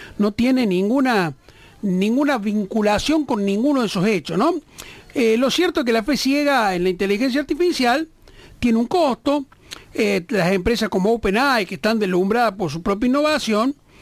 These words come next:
parecen operar bajo la premisa de que un descargo de responsabilidad basta para lavarse las manos. Eh, pero no solo es un tema legal, ¿no? Donde vos pones que aceptar las condiciones, es un tema también ético.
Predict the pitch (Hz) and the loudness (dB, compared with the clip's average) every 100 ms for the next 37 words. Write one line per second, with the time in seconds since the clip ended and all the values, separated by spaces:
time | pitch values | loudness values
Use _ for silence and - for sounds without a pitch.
0 | - - 330 330 370 359 339 359 349 302 | -20 -6 0 2 2 2 2 2 2 2
1 | 285 - 262 226 269 269 277 247 320 311 | 0 0 0 0 0 0 0 0 -2 -2
2 | 262 - 320 302 262 254 - 359 330 320 | -4 -2 0 0 0 -2 -2 -2 0 0
3 | 277 247 302 262 311 330 339 320 302 - | -2 -2 -4 -2 0 0 0 0 -2 -6
4 | - - - - - 208 277 269 - 330 | -20 -20 -20 -20 -8 -2 0 0 0 -2
5 | 269 220 185 170 147 - - - 202 196 | 0 0 0 -2 -6 -14 -20 -4 0 2
6 | 240 240 220 175 151 160 131 131 - - | 2 0 -2 -4 -2 -4 -6 -12 -14 -16
7 | - - - - - - - 320 320 - | -16 -16 -18 -20 -20 -20 -12 -6 -6 -6
8 | - - - 370 427 - 392 302 247 226 | -20 -4 -2 0 -2 0 2 2 0 0
9 | 269 247 233 196 185 185 226 302 233 262 | 0 2 2 2 0 0 0 0 0 0
10 | 285 220 202 240 226 220 247 - 190 202 | 0 0 0 0 0 0 -2 -2 -2 0
11 | 190 240 214 - 175 185 320 302 262 - | 0 0 0 -2 -2 0 2 2 0 0
12 | 302 254 220 247 294 339 - 165 135 | -2 0 0 0 0 0 -4 -8 -10